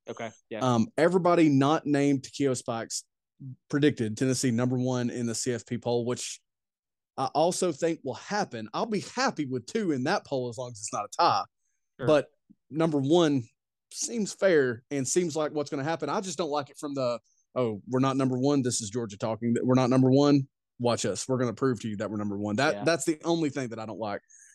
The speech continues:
Speaker 1: Yeah.
Speaker 2: But everybody but Takeo Spikes had Tennessee number one in their projected top six.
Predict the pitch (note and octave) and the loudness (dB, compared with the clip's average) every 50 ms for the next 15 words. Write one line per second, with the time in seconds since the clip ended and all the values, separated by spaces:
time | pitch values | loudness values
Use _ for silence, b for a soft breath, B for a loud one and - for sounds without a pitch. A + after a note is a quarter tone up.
0 | b b _ - - B2+ D#3 D3+ D3 C3+ - _ _ _ _ _ _ _ _ _ | b b _ -6 0 2 4 4 4 2 0 _ _ _ _ _ _ _ _ _
1 | - - D#3+ F#3+ G3 E3 E3+ E3 D3 - B2 A2+ C#3 B2+ - - - D3 C#3 B2+ | 0 2 4 4 4 4 4 4 4 4 2 0 -2 -2 -2 -4 -2 -2 -2 -2
2 | - - C#3 B2+ A#2 A2 - - - B2 A#2 A2+ G#2+ - C#3 B2+ G#2+ - - C3+ | -2 -2 -2 -2 -2 -4 -8 -10 -10 -8 -8 -8 -6 -4 -4 -2 -2 -2 -2 0
3 | B2+ A#2+ A#2 G#2+ G#2 A2+ B2 A#2+ B2 B2 B2 C3 A#2+ A2+ A2 A2+ A#2 A2+ G2+ - | 0 0 -2 -4 -2 0 0 0 0 2 0 2 2 2 0 0 0 -2 -4 -6
4 | - A#2+ G#2+ - B2+ A#2+ - - A#2+ A2+ - - A#2+ A2+ - - - - C3 A2 | -8 -6 0 0 0 0 0 -4 -4 -4 -2 -2 -2 -2 -2 -4 0 0 0 0
5 | G2 - - - - - - | 0 -4 -6 -6 -6 -6 -10